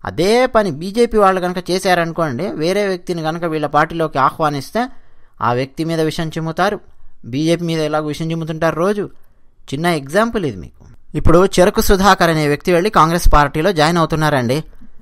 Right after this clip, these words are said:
ఇప్పుడు టీ మిక్స్చర్ ఛానల్లో మేమేమన్నా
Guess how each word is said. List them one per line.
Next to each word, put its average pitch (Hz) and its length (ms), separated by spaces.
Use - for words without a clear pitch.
ఇప్పుడు 180 460
టీ 190 60
మిక్స్చర్ 196 340
ఛానల్లో 165 440
మేమేమన్నా 160 720